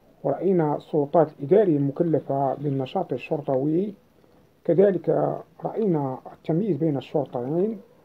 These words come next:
الرقابة القضائية، تنفيذ التدابير الشرطوية والعقوبات المرتبطة بها. إذن مجموعة من المفاهيم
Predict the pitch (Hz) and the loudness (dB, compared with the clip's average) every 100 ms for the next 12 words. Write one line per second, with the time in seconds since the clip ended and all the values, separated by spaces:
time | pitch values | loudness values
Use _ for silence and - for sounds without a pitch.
0 | _ 151 139 135 214 190 139 - 131 143 | _ 2 4 4 4 4 2 0 -4 -4
1 | 127 139 190 226 - _ _ - 165 139 | -2 0 0 -2 -10 _ _ -4 -4 -2
2 | 240 - 156 196 170 147 - 175 151 151 | -4 -2 6 8 8 4 0 -2 0 2
3 | 147 156 147 147 - 156 143 - - 143 | 2 4 4 4 2 -4 -4 -6 -2 0
4 | 143 135 147 160 160 131 127 123 123 117 | 0 -4 -4 -6 -4 -8 -6 -8 -6 -2
5 | 165 226 202 _ _ - - - _ _ | 0 0 -2 _ _ -20 -20 -20 _ _
6 | _ 160 160 175 - - 175 175 294 339 | _ 2 6 6 2 -2 0 4 6 6
7 | - 156 143 135 131 127 - 175 165 240 | 4 0 0 0 -2 -6 2 4 4 2
8 | 277 | 0